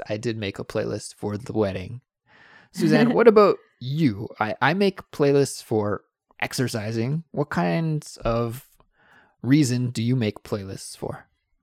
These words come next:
Speaker 2: Yeah. Um, I also, I have, like, a meditation playlist. I have my yoga playlist. So it's the sequence and series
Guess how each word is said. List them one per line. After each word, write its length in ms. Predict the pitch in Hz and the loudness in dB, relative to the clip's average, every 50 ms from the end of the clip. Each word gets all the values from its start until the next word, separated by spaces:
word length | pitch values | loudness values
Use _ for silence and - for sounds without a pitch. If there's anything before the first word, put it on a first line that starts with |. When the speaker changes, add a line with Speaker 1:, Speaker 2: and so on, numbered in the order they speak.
| _ _ _ _ _ | _ _ _ _ _
Speaker 2:
Yeah. 520 | _ 302 427 466 311 202 180 175 165 160 - - _ _ _ | _ -8 -4 -2 -2 0 0 -2 -4 -6 -10 -12 _ _ _
Um, 500 | - 233 254 254 247 247 247 254 247 220 - _ | -2 0 0 2 2 4 4 2 0 -2 -4 _
I 220 | - 208 226 240 | -2 0 2 2
also, 480 | 247 262 302 294 - - 254 233 220 196 | 2 2 0 -2 -2 0 2 2 2 0
I 140 | - - 202 | 0 -2 -2
have, 480 | 208 208 214 202 196 190 185 180 185 - _ | 0 0 2 2 4 4 2 2 0 -4 _
like, 180 | - - 165 - | -10 -10 -8 -4
a 60 | 151 | -2
meditation 880 | 160 165 160 160 156 151 - - - 165 165 180 - - 185 180 185 185 | -2 0 0 0 -2 -4 -4 -4 -2 -2 -2 0 0 0 2 2 2 0
playlist. 840 | - - 185 180 180 180 180 180 180 175 180 185 185 - - - - _ - | 0 0 2 2 4 4 4 4 4 2 2 0 -2 -6 -14 -20 -14 _ -2
I 160 | 151 156 160 156 | 0 0 0 0
have 560 | 170 170 165 151 151 147 147 147 139 135 - _ _ _ _ _ - | 0 -2 -2 0 2 2 2 0 -2 -4 -8 _ _ _ _ _ -6
my 400 | 160 165 160 156 156 151 147 143 | -2 0 0 2 2 2 2 2
yoga 720 | 147 147 139 139 139 147 151 147 - 165 160 165 185 185 - _ _ _ | 0 -2 -2 -2 -2 -2 0 0 2 2 2 2 0 -2 -8 _ _ _
playlist. 640 | - - 175 175 170 170 170 175 185 185 - - - | -6 0 2 2 4 4 4 2 0 -2 -6 -12 -18
So 560 | - - - 151 151 151 147 143 147 143 139 | -10 -4 0 0 2 2 2 0 0 -2 -2
it's 480 | - 107 143 - - - - - - - - | -4 -4 -6 -8 -12 -20 -20 -20 -20 -20 -18
the 460 | - - 160 165 160 143 135 - - - _ _ | -6 -2 0 2 2 2 0 -4 -8 -16 _ _
sequence 720 | - - - - 170 151 - 175 165 160 160 165 165 - - | -20 -12 -10 -8 -8 -6 -2 -2 0 0 0 -2 -4 -6 -6
and 160 | 147 151 156 | -8 -8 -8
series 720 | - - 151 147 147 151 147 143 143 147 143 143 - - | -8 -6 -4 -4 -2 -2 -2 -2 -2 -2 -2 -4 -8 -12